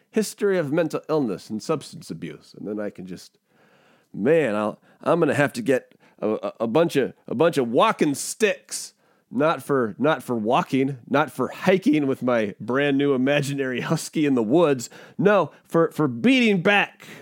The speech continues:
all the women who want a piece of this red hot action of a man, half man,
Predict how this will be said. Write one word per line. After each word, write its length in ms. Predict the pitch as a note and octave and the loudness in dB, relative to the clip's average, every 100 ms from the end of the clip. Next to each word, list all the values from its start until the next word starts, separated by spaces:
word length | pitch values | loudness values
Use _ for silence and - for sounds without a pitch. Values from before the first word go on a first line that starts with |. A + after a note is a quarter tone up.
| - - - | -20 -8 0
all 220 | D3 C#3+ | 2 2
the 80 | B2+ | 0
women 580 | C3 A3 A#3+ D#3 F#2 - _ - - - - | 2 4 4 2 -4 -10 _ -20 -20 -16 -6
who 180 | A2 | -2
want 280 | A#2 C3+ C#3+ | 2 4 4
a 40 | C3 | 0
piece 760 | - F3+ E3 A#2+ - - - _ _ - - | -2 2 2 0 -4 -14 -18 _ _ -20 -14
of 200 | - G2 | -10 -2
this 200 | B2 A2+ | -2 -2
red 380 | A2 B2 D3 D#3 | -2 2 2 2
hot 420 | C#3 C3+ C3+ - - | 2 2 2 0 -6
action 580 | C#3 D3+ - - F#3 C#3+ | 0 2 2 2 4 4
of 260 | C3+ C3 C#3 | 2 0 2
a 60 | |
man, 600 | C3+ D#3 E3 D#3 C3 D3 | 2 4 4 4 4 2
half 300 | D3 C#3+ G2+ | 0 -4 -4
man, 240 | F#2+ F2 | -4 -6